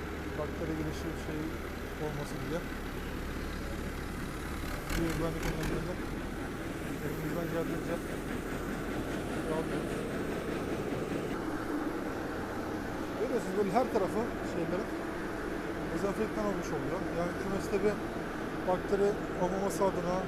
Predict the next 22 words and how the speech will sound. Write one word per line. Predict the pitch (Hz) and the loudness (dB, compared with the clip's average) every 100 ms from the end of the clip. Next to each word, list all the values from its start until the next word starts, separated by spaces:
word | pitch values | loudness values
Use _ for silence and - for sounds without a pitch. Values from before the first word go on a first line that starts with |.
| 160 | 2
yani | 165 170 165 | 2 2 2
sağlık | 180 170 180 196 | 2 4 4 0
açısından, | - - - 180 190 185 - - - - - | 0 -2 -2 2 2 2 -2 -4 -4 -2 0
hastalık | 160 - 180 185 | 0 0 0 2
açısından, | 190 - - 180 185 185 170 | 0 0 -2 0 2 2 0
virüs | 147 175 - | 0 0 0
açısından, | 190 165 - 180 180 175 | -2 -2 0 0 2 2
bakteri | 170 196 185 | 2 4 2
açısından | - 175 180 226 - - - - - | 2 0 0 0 -2 -4 -4 -2 -2
bunları | 185 208 196 | 2 4 4
yapmak | 196 202 160 | 4 0 2
zorundayız. | 185 220 214 - - - - - - - - - - - - - - - - | 2 4 4 4 0 -4 -2 -2 -2 -2 -2 -2 -4 -4 -4 -4 -4 -2 -2
Çünkü | 196 214 226 202 - - - 170 | 0 2 4 2 0 -4 -2 0
burada | 202 208 214 - 208 | 2 4 4 2 0
en | 208 196 | 0 2
önemli | 196 185 175 | 2 2 2
şey | 214 226 - | 2 2 4
hayvanın | 202 180 180 220 - - - | 4 4 2 0 -2 -4 -2
sağlığı | 185 190 196 214 208 | 2 4 4 4 4
ve | 214 - - - - 190 185 | 2 -2 -4 -4 -4 0 2
virüsü | 202 - 226 208 - - - - 180 | 2 2 2 0 0 -4 -4 2 4
almaman. | 190 190 175 | 6 4 2